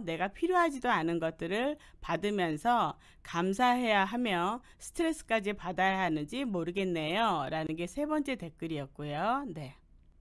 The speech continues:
음, 단발초코님께서 "그냥 돈으로 주고 네 사고 싶은 거 사 하는 게 쿨하고 좋긴 하죠." 라고 <laughs> 하셨어요. 임종란님께서 "저희 딸도 곧 결혼하는데 저도 걱정이에요. 결혼 날짜도 잡혔는데." 하셨어요.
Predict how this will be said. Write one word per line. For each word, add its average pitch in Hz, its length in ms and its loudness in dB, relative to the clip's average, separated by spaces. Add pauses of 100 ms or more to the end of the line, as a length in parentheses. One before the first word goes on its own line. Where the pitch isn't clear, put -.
(340)
음, 185 560 0 (120)
단발초코님께서 214 1080 0
"그냥 202 300 0
돈으로 196 500 0
주고 190 680 -2 (300)
네 214 220 -2
사고 294 320 0
싶은 214 340 -6
거 196 280 4
사 262 400 4
하는 196 300 -2
게 208 240 0
쿨하고 220 640 0
좋긴 190 420 -6
하죠." 277 540 2
라고 202 200 -2
<laughs> - 20 2
하셨어요. 185 500 -2 (540)
임종란님께서 214 1080 2
"저희 175 240 0
딸도 233 640 2
곧 196 260 0
결혼하는데 185 880 0
저도 185 300 -4
걱정이에요. 180 1080 0
결혼 185 300 0
날짜도 165 440 -2
잡혔는데." 208 880 2
하셨어요. 165 540 -2